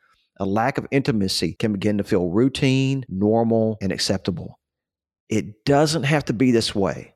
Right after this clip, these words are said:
but they don't really know how to have a deeper conversation about what they're experiencing at midlife." Wow. Lloyd,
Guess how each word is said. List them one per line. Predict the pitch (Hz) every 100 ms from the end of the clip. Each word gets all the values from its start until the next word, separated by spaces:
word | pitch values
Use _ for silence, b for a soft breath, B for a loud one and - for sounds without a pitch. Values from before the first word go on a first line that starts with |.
| -
but | 107
they | 107
don't | 92 131 143 143
really | 123 113 120 123
know | 117 120
how | 113 107
to | 101
have | 101
a | - - -
deeper | 123 - 127
conversation | 127 113 110 - 110 85 - 104 -
about | 92 98 -
what | 92 92
they're | - 87
experiencing | - - - 123 131 131 123 - 139 135 135 135
at | 90 - -
midlife." | 95 101 117 127 117 - 92 90 87 - - - 78 _ _ _ -
Wow. | 107 120 110 98 - - - _ b b b b -
Lloyd, | 127 139 170 170 160